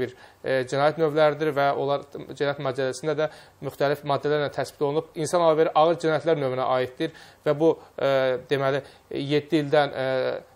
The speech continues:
yuxarı, e, cəza ilə və ağır, e, cəza ilə cəzalandırılır məhkəmədə və bu mə-, bunların məhkəməsi, e,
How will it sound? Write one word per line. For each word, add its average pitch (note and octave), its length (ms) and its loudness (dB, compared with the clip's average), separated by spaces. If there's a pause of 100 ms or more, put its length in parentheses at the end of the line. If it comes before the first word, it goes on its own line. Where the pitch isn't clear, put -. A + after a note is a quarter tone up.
(120)
yuxarı, C#3 400 2 (220)
e, C3 160 -2 (100)
cəza C#3 240 2
ilə A#2+ 140 -4 (100)
və C#3+ 300 -2
ağır, D3+ 180 -2
e, D3 140 -4 (100)
cəza D3 240 2
ilə C3 80 -4
cəzalandırılır C3 720 -2
məhkəmədə D3 420 -4
və E3+ 80 0
bu E3+ 160 -4
mə-, E3 80 2 (160)
bunların D#3+ 320 2
məhkəməsi, D3+ 480 -2 (400)
e, C#3 160 2